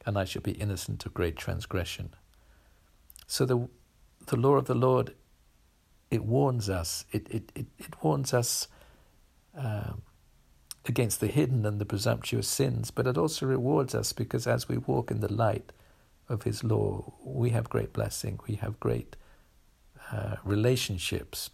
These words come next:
both with God and with others, and God brings life into our lives.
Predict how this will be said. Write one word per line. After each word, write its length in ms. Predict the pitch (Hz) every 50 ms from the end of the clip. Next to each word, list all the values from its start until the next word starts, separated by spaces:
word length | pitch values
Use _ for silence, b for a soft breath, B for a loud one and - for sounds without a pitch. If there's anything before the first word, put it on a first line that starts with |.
| _
both 260 | - - 104 101 -
with 160 | - 107 107 -
God 240 | - 104 104 98
and 100 | 98 98
with 140 | 98 101 101
others, 460 | 104 101 95 92 95 92 90 - -
and 280 | 101 98 98 98 98 - b b b b b b b b b b b b b - - - - _ _ - - - - - -
God 180 | - 113 104 107
brings 280 | - 101 95 92 -
life 380 | 110 104 107 107 101 98 90 -
into 260 | 95 87 82 95 95
our 100 | 92 85 -
lives. 600 | 90 87 87 82 82 85 - - - - -